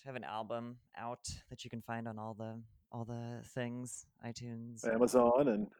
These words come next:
Speaker 2: everything.
Speaker 1: Amazon and all
Speaker 2: Yep.
Speaker 1: those. Yeah, yeah, yeah. So I'm out there. Just Whitney Chitwood. Just Google me. You'll find her.
Speaker 2: I
Speaker 1: I
Speaker 2: like it.
Speaker 1: promise.
Speaker 2: I like it. I like it. Um,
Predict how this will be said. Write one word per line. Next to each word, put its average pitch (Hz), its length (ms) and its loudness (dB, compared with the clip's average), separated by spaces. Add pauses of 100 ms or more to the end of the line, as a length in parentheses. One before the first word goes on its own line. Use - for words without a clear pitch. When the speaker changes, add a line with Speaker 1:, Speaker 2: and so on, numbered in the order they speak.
(160)
Speaker 2:
everything. 117 300 2
Speaker 1:
Amazon 123 220 -2
and 123 100 -6
all 120 220 -4
Speaker 2:
Yep. 151 100 6
Speaker 1:
those. 127 100 -6
Yeah, 131 180 -6
yeah, 151 180 -6
yeah. 175 160 -8 (720)
So - 120 -2
I'm 190 100 2
out 127 160 2
there. 131 180 0
Just - 240 -14
Whitney 160 320 -2
Chitwood. 117 500 -6 (260)
Just - 320 -12 (300)
Google 113 260 -4
me. 113 220 -8 (580)
You'll 147 120 0
find 113 260 -4
her. 104 160 -8 (100)
Speaker 2:
I 117 60 -2
Speaker 1:
I - 20 0
Speaker 2:
like 113 180 10
it. - 40 6
Speaker 1:
promise. 107 420 -6 (920)
Speaker 2:
I 120 100 6
like 120 300 12
it. 175 160 6 (100)
I 110 80 4
like 113 300 6
it. - 220 2
Um, 120 500 12